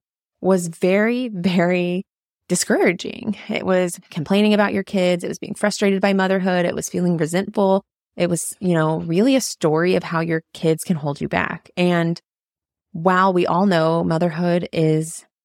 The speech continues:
hard <laughs> and being a parent is absolutely challenging in so many ways, um, being surrounded by that narrative constantly and that being the only story I was presented with did not help me. I didn't have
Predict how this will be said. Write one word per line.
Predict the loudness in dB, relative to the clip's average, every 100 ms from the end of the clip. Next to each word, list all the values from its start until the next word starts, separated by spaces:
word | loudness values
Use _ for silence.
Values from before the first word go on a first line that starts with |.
| _ -18
hard | -8 0 2 4 2 0
<laughs> | -4 -4 -2
and | 0 2 2 0 0
being | 0 0
a | -2
parent | -2 0 2 2 0
is | -2 -4 -4
absolutely | -4 -4 -2 0 2 0
challenging | 0 -2 0 0 0 -2
in | -2
so | -2 0
many | 0 0
ways, | 0 2 2 2 -2 _ _ _ _
um, | -2 0 0 -2 -4 -8 _ _ _ _ _ -4
being | 2 4 2
surrounded | 2 2 2 2 2 2
by | 2 2
that | 2 0
narrative | 0 -2 0 2 2 2 -2 -4 -8
constantly | -6 -2 -2 -2 -4 -2 0 0 -2 0
and | 2
that | 2 2
being | 0
the | 0 0
only | 0 2 0
story | -2 -2 0 2 2 2
I | 0
was | -2 -4
presented | -6 -6 -4 -4 0
with | 2 0 -4 _ _ 0
did | 2
not | 2 -2
help | -2 -2 -4
me. | -8 -10 _ _ _ _ _
I | 0 2
didn't | 2 -2
have | -4 -2 0 0 0